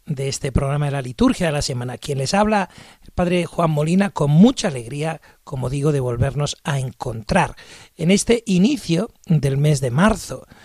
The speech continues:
Un mes de marzo donde todo, todo el mes nos va a encaminar hacia la última semana del mes, donde celebraremos esa, ese triduo pascual hermoso,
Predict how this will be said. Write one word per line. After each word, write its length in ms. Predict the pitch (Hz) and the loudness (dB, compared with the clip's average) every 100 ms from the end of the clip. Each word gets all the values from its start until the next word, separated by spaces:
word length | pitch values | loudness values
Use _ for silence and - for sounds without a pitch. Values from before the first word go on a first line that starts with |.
| - _ - | -20 _ 0
Un 120 | 208 | 2
mes 120 | 233 | 4
de 80 | 208 | 6
marzo 420 | 208 220 - 240 | 6 4 4 4
donde 480 | 190 170 160 147 147 _ - _ _ - | 4 4 2 2 -2 _ -20 _ _ 2
todo, 360 | 185 190 185 | 6 6 4
todo 340 | - - 208 180 | 2 2 4 2
el 120 | 143 | 0
mes 480 | 170 262 - - - - | 0 0 -4 -10 -14 -2
nos 260 | 160 127 | 0 2
va 60 | 170 | 4
a 40 | |
encaminar 600 | 185 - 160 147 143 170 | 4 2 -2 -4 -4 -2
hacia 240 | 170 - 139 | -4 -6 -6
la 100 | 135 | -2
última 400 | 220 - 247 202 | -2 0 0 0
semana 380 | 156 160 185 | 0 0 2
del 140 | 156 127 | 0 -2
mes, 420 | 220 - - - - - - - _ | -4 -4 -10 -12 -18 -20 -20 -20 _
donde 760 | 175 170 170 156 156 147 135 - - _ | -6 -2 -2 -2 0 0 0 -6 -18 _
celebraremos 920 | - 170 151 139 139 156 165 165 - - _ _ _ | -4 2 2 2 2 4 4 4 2 -6 _ _ _
esa, 400 | 160 143 165 - | -4 0 0 0
ese 280 | 185 - 156 | 2 2 0
triduo 580 | - - 196 226 143 120 | -4 0 2 2 -2 -2
pascual 480 | - 117 - 143 131 | -2 -4 -4 -4 -4
hermoso, 720 | 110 117 156 156 - 147 | -4 0 0 0 -2 -4